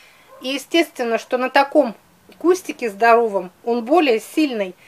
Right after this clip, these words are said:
он быстрее сформирует плод и он быстрее поспеет.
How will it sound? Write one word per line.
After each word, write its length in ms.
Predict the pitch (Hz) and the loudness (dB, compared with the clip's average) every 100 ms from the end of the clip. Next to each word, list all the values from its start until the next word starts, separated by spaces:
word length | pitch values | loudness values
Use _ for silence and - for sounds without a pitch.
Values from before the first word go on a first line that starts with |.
| - _ | -20 _
он 200 | 247 254 | -6 -4
быстрее 420 | 294 - 311 262 | -4 0 2 2
сформирует 720 | - - 240 262 262 247 220 | 0 -8 -6 -6 -4 -4 -6
плод 380 | - 262 330 - - | -6 -2 -2 -4 -8
и 80 | |
он 160 | 214 214 | -8 -8
быстрее 480 | 208 - 240 277 262 | -10 -14 -6 -2 -2
поспеет. 720 | 311 302 - 214 202 190 - | -2 -4 -8 -8 -8 -8 -16